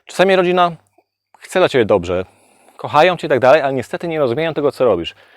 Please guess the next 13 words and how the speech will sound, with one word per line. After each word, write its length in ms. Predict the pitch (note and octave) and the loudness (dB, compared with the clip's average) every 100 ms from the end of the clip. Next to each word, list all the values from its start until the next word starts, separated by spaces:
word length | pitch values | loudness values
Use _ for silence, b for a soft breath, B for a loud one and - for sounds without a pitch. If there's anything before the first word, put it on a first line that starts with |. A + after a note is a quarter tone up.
| b b | b b
Też 140 | F#3+ | -4
czasami 240 | F3+ E3+ D#3+ | 0 0 0
dostaję 300 | - C#3 A#2+ | 0 0 0
maile 200 | C#3+ D3 | 0 2
od 120 | C3+ | 0
różnych 280 | A#2 A2 C#3+ | -2 -4 -4
osób, 320 | C#3 C#3+ - _ _ _ _ _ | -2 -4 -6 _ _ _ _ _
e, 340 | A#2+ A#2 A#2 A2+ | 0 2 4 2
dostawałem 580 | A2 - B2+ D3+ C#3 | -2 0 4 4 2
i 180 | B2 B2 | -2 -6
dostaję 320 | A2+ - C3 | -6 0 0
cały 200 | A2+ A#2 | 2 -2
czas, 380 | G2+ C3 C#3 - | 2 2 2 -2